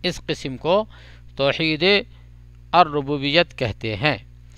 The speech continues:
और रब कहते हैं जिसके लिए खल्क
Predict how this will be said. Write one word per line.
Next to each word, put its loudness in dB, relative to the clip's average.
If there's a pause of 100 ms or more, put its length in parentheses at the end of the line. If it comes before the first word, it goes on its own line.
(240)
और 6
रब 8
कहते 4
हैं 0
जिसके 0
लिए 2
खल्क 6